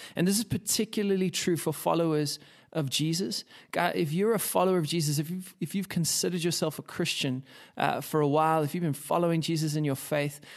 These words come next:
here's what I want to say to you. You have a moment right now to really,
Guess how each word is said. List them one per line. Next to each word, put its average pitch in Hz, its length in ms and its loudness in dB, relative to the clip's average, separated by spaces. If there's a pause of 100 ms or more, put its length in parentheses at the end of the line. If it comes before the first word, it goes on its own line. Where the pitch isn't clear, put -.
(140)
here's 196 220 2
what 202 140 2
I 196 40 2
want 180 180 2
to 170 40 2
say - 180 0
to 165 80 0
you. 156 100 2
You 156 340 0
have 185 220 0
a 170 60 4
moment 175 520 0
right 170 280 0
now 151 460 -2 (280)
to 160 180 0
really, 185 680 2